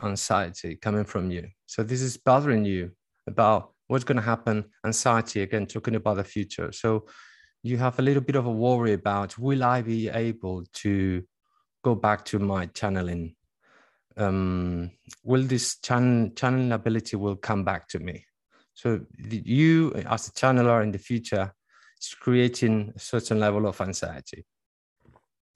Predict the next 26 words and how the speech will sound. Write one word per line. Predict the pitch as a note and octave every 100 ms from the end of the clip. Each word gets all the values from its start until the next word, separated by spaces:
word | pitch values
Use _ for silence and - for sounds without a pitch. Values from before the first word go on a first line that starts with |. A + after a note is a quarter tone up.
| - - - _
And | A#2 A#2
that | C3+ E3 -
came | D3+ D3 C#3+
even | C3 B2
before, | A2+ - A#2+ A#2+ A#2+ _ _ _ _ _ _ _ _ _
before | A2+ - A#2
the, | G#2 - _
the | G#2 F#2+ F#2+
first | - A2 -
card | - G2 - _ _ -
drop. | G#2+ D#2+ -
So | - A2 - - _ _ _ _ _ _ _
again, | C3 B2 C#3 A2+ F#2
it's, | C3+ B2
it's | - B2+
not | C#3 D3+ C#3+
about | A#2+ B2+ A2+
the |
cards. | A2 D3 B2+ A2+
It's | A2+ -
just, | A2+ - - -
it's | A2 -
just | A2+ G#2+ - -
somehow | E3 F#3 C#3+ C3+ C3
there's | B2+ A#2+
a, | A#2+ A2+